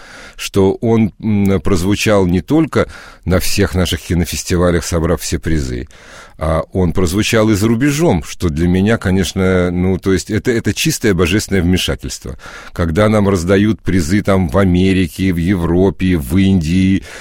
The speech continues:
в Китае, китайский "Оскар", э, в королевстве Бутан, в Сингапуре, это что-то, это что-то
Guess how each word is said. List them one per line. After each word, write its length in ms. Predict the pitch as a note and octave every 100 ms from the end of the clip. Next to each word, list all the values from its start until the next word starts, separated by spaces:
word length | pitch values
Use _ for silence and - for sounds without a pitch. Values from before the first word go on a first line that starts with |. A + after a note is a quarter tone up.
| - -
в 420 | D#2+ D2 - - -
Китае, 720 | G#2 G#2 G2 G2 G2 G2 F#2
китайский 600 | F2+ - G2+ - G2+ G#2
"Оскар", 580 | G#2+ G2+ - - F#2 D#2+ - - - -
э, 680 | F#2+ F2 F2+ F2 F2 F2 E2
в 100 | -
королевстве 500 | G2+ G2 G2+ - -
Бутан, 640 | F2 F#2+ - G2+ G2 G2+ F#2+
в 80 | -
Сингапуре, 960 | - G2+ F#2 G2+ - G#2 G#2 F#2 F2+
это 240 | F2+ B2 B2
что-то, 320 | - D#3 C3+
это 360 | B2+ A#2+ B2
что-то 360 | A#2+ - D3